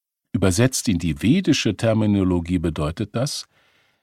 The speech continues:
es geht im Leben zuerst einmal darum, sein Dharma zu finden und zu erfüllen.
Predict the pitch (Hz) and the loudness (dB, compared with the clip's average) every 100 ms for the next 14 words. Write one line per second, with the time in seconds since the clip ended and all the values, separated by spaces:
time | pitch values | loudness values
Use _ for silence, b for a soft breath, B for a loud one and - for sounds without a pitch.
0 | - - - 117 139 113 90 80 92 120 | -8 -4 2 4 4 4 4 2 4 4
1 | 113 - - 95 - 120 107 98 101 110 | 4 0 0 -2 2 4 4 4 2 2
2 | - 87 92 104 101 98 92 90 95 98 | 4 4 4 2 2 4 4 4 2 4
3 | 104 92 - - - - - 90 95 98 | 2 2 0 -6 -6 -4 0 0 0 -2
4 | 98 - 92 - 107 92 - 117 76 58 | -2 -2 -4 -2 -6 -8 -4 0 0 -2
5 | - | -12